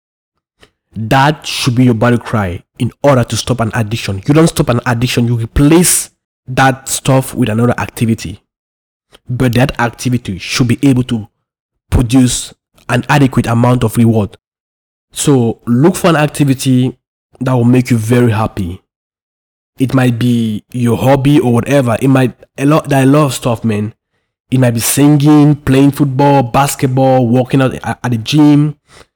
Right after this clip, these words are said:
hiking, biking. Just look for some activity that will produce an adequate amount of dopamine, an adequate amount of reward, because that is what your body needs. So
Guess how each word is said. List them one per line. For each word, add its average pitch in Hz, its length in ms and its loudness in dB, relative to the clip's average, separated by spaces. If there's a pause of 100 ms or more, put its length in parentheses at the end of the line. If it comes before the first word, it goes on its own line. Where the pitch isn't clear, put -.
(300)
hiking, 143 800 2
biking. 139 480 2
Just 170 240 2
look 190 140 2
for - 160 -4
some 139 220 -2
activity 127 480 -4
that 131 100 0
will 131 180 -2 (220)
produce 127 500 0 (380)
an 117 180 -2 (100)
adequate 131 580 -2 (380)
amount 123 600 0
of 107 180 -4
dopamine, 110 560 0 (220)
an 123 240 -2
adequate 131 440 0 (300)
amount 123 440 0
of 117 200 -4
reward, 113 420 0 (1080)
because 123 260 -2
that 147 160 2
is 123 140 -2
what 127 220 0
your 123 100 2
body 113 220 2
needs. 110 320 0 (1500)
So 127 580 2